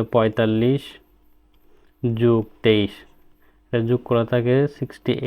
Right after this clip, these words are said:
এইট। আ-, আবার বলা হচ্ছে যদি ওই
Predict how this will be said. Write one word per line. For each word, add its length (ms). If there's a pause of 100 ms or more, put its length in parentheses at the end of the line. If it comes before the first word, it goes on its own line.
এইট। 240 (840)
আ-, 340
আবার 220
বলা 160
হচ্ছে 160 (160)
যদি 240 (240)
ওই 100